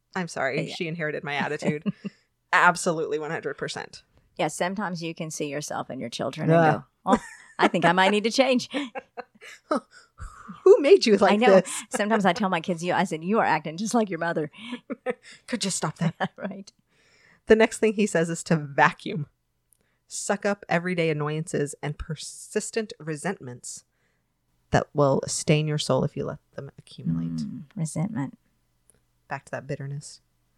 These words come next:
Speaker 2: Yeah.
Speaker 1: To, and then he tells us to dust, wipe away parts of the past that are hindering from you moving, from moving you into the future.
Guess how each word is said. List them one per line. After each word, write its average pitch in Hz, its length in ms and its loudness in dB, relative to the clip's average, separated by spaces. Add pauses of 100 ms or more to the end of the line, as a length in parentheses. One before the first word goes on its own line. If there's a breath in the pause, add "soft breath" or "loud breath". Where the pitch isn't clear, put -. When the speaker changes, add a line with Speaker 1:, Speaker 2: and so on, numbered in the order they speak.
(220)
Speaker 2:
Yeah. 156 320 -4 (920)
Speaker 1:
To, - 140 -8 (320)
and 165 120 -2
then 156 120 0
he 160 40 -4
tells 160 240 -8
us - 140 -8
to - 80 -8
dust, 139 640 2 (580)
wipe 151 320 4
away 147 580 0 (720)
parts - 240 -6
of - 80 -20
the - 40 -20
past - 400 -4
that 139 120 0
are 143 80 0
hindering 147 400 0
from 156 160 -2
you 139 200 -2
moving, 147 380 0 (720)
from 208 340 0
moving 208 480 -2
you 165 240 -4
into 156 240 -8
the 143 80 -8
future. - 380 -8